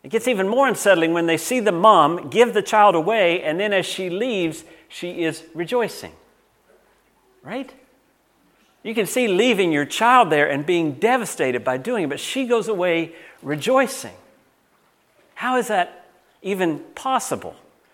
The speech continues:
We, we don't like to lose things, right? I'm taking a key from Jake here. I'm, I need a volunteer today. Have I got a volunteer?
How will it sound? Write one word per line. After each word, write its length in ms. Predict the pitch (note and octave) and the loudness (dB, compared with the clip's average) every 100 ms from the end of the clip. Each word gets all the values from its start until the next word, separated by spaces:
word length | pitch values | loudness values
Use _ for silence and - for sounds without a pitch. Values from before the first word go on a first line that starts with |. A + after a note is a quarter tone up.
| _ - | _ -4
We, 180 | A3 | -2
we 140 | G3 A#3 | 2 2
don't 220 | A#3 D#3+ | 2 2
like 340 | F3 C4 B3+ - | 2 2 2 -2
to 100 | D#3+ | 0
lose 400 | F3 D4 D4 - | 2 2 2 -2
things, 540 | B2 F#2 D#2 - - | -6 -8 -12 -20 -12
right? 320 | D3 A#3+ C4 - _ _ _ _ _ _ - | -8 -8 -10 -18 _ _ _ _ _ _ -10
I'm 300 | C#3+ D3+ D3+ | -8 -8 -4
taking 320 | G3 G3 E3 | -2 0 -2
a 140 | C3 - - _ _ _ _ - - _ - | -2 -4 -18 _ _ _ _ -20 -20 _ -18
key 180 | - F3 | -14 -12
from 460 | - C3 B2 - - - | -10 -12 -12 -18 -20 -20
Jake 320 | - E3 D#3 | -6 -4 -4
here. 200 | - A#2 | -4 -2
I'm, 100 | B2 E3 | -2 -2
I 60 | C#3 | -6
need 160 | E3 | -6
a 40 | D#3 | -4
volunteer 480 | D#3 C#3+ - D3+ | -4 -4 -6 -6
today. 160 | A2+ G#2+ | -4 -4
Have 80 | A2+ | -4
I 80 | C#3 | -4
got 160 | D3+ | -4
a 40 | C#3+ | -2
volunteer? 460 | D3+ C#3+ D3 D#3 | -4 -6 -6 -6